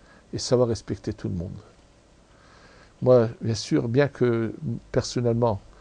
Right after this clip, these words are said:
j'aurais dit, le matin j'avais dit Tachanoun, ou, c'est-à-dire je l'aurais fait le Tachanoun sans problème,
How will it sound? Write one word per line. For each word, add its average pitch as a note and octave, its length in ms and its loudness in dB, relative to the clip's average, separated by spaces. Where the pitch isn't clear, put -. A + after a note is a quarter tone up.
j'aurais A2 340 0
dit, G#2 140 -4
le G#2+ 80 0
matin A2 260 -2
j'avais G#2 220 0
dit G#2 100 -2
Tachanoun, G#2+ 640 -4
ou, - 140 -8
c'est-à-dire G#2 360 -6
je A2 80 -8
l'aurais G#2 180 -2
fait - 140 -6
le G#2+ 80 -6
Tachanoun A2+ 460 -4
sans - 180 -8
problème, D#3 500 -4